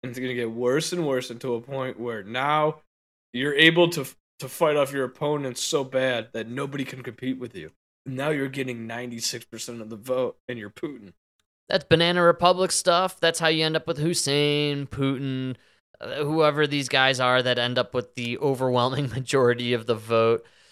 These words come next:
Speaker 2: Uh, we're there already, dude, with that. Like, look at what happened in twenty twenty. It's
Speaker 1: Yeah, you're
Speaker 2: no
Speaker 1: right.
Speaker 2: more
Speaker 1: You're
Speaker 2: beating
Speaker 1: such a
Speaker 2: around the bush. Uh, Trump was projected to get seventy-nine million votes. So what did they do?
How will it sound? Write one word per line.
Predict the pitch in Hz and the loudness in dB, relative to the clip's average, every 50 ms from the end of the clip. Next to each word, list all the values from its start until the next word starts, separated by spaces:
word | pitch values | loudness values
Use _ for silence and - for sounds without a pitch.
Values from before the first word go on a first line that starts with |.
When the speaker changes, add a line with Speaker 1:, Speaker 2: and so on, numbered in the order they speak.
| _ _ _ - | _ _ _ -4
Speaker 2:
Uh, | - 160 139 135 139 139 135 131 123 - _ _ _ _ - | -2 0 2 2 2 2 2 0 -2 -8 _ _ _ _ -12
we're | - 170 170 226 254 | -2 2 4 4 4
there | - 269 285 311 320 | 4 4 2 2 2
already, | 311 294 220 147 156 220 285 330 302 208 120 101 | 0 0 -2 0 0 2 2 2 0 0 -4 -6
dude, | - - 131 135 160 196 190 160 | -6 -4 -2 -2 -2 -4 -4 -4
with | 160 160 - _ _ _ - | -6 -6 -6 _ _ _ 2
that. | 160 147 139 131 - - | 2 4 4 2 0 0
Like, | 156 151 151 143 | 2 2 2 0
look | 180 214 262 277 - | 0 -4 -4 -4 -2
at | 294 | -2
what | 294 247 | -2 0
happened | 170 156 160 202 220 - 190 143 | 0 0 0 0 0 -2 -4 -4
in | 123 | -6
twenty | 117 - - 147 156 165 160 143 | -8 -6 -4 -2 0 0 -2 -4
twenty. | - - - 131 139 139 131 123 127 143 | -6 -4 -2 -2 0 0 0 -2 -2 -2
It's | 196 202 - - - _ _ _ _ _ _ _ _ _ _ _ - - | -2 -4 -6 -10 -14 _ _ _ _ _ _ _ _ _ _ _ -16 -10
Speaker 1:
Yeah, | - - 110 | -6 -4 -4
you're | 107 208 226 | -2 2 4
Speaker 2:
no | 262 285 | 4 4
Speaker 1:
right. | 285 262 | 6 8
Speaker 2:
more | 240 233 208 | 8 8 8
Speaker 1:
You're | 160 | 6
Speaker 2:
beating | 139 202 202 208 202 196 190 | 4 0 2 4 4 4 4
Speaker 1:
such | 185 | 6
a | 175 | 6
Speaker 2:
around | 180 190 185 185 180 175 170 | 6 8 8 8 6 6 6
the | 165 156 | 4 2
bush. | 143 135 143 180 175 175 165 160 160 - | 2 4 6 8 8 8 8 6 6 6
Uh, | 160 156 151 151 - - | 4 4 4 2 0 0
Trump | - 208 208 214 202 | 2 4 4 4 4
was | 208 196 185 - - _ - | 4 2 2 0 -8 _ -4
projected | - 185 170 - 190 185 175 180 185 175 | -4 -2 0 2 2 2 2 2 -2 -6
to | 175 156 | -4 0
get | 151 165 160 156 151 | 4 4 4 4 4
seventy-nine | - - - 185 175 165 165 180 175 170 170 165 160 156 156 156 156 156 151 151 | 2 0 2 2 2 2 2 0 0 0 0 2 2 2 2 2 0 0 0 2
million | 156 156 151 151 151 151 151 147 139 | 2 4 4 4 4 2 0 0 0
votes. | 131 143 147 147 147 - | 2 4 4 4 2 2
So | - 143 139 139 | 2 2 2 2
what | 139 135 127 156 165 160 | 0 0 2 2 2 2
did | 165 156 | 2 2
they | 165 160 | 2 2
do? | 160 143 160 160 165 165 | 2 2 0 2 0 0